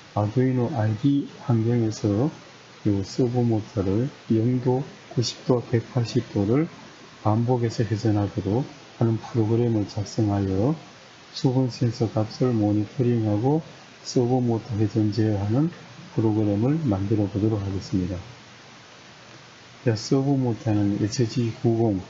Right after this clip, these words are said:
미니 서버 모터를 사용하고 있고, 요 갈색은 그라운드, 빨강색은 브이씨씨, 저 오렌지색은 피더블유엠 제어가 되는 단자와 연결을 하도록 하겠습니다.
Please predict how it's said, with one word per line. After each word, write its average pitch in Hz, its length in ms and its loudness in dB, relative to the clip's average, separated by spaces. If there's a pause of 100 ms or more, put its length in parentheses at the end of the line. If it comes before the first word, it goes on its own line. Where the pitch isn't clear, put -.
(240)
미니 131 340 2
서버 120 360 2
모터를 104 440 0
사용하고 101 680 0
있고, 95 540 0 (500)
요 107 120 2
갈색은 120 760 2
그라운드, 98 600 2 (400)
빨강색은 117 880 2
브이씨씨, 101 640 -2 (400)
저 110 220 2
오렌지색은 120 1000 2 (360)
피더블유엠 127 840 2
제어가 104 420 0
되는 104 400 0
단자와 104 640 0
연결을 104 500 0
하도록 107 320 0
하겠습니다. 92 560 -2